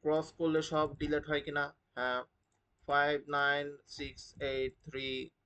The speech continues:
ক্লিয়ার করি। হ্যাঁ। আহ, পয়-, আহ, এখানে নাইন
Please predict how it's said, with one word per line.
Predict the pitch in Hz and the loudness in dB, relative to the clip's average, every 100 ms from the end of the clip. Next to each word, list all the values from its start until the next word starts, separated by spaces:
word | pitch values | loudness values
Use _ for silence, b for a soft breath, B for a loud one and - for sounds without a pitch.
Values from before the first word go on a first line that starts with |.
| _ _ _ | _ _ _
ক্লিয়ার | 139 135 135 | -4 0 0
করি। | 135 131 135 - - | 0 -2 -2 -10 -6
হ্যাঁ। | 120 123 123 _ _ _ _ _ _ _ _ _ _ - | -2 -2 -4 _ _ _ _ _ _ _ _ _ _ -6
আহ, | 139 127 123 - | -2 -2 -2 -2
পয়-, | 139 139 - | 2 2 2
আহ, | 135 135 | -2 -2
এখানে | 113 131 143 139 135 | -2 -4 -2 0 0
নাইন | 135 131 131 135 135 | 0 0 0 -2 -6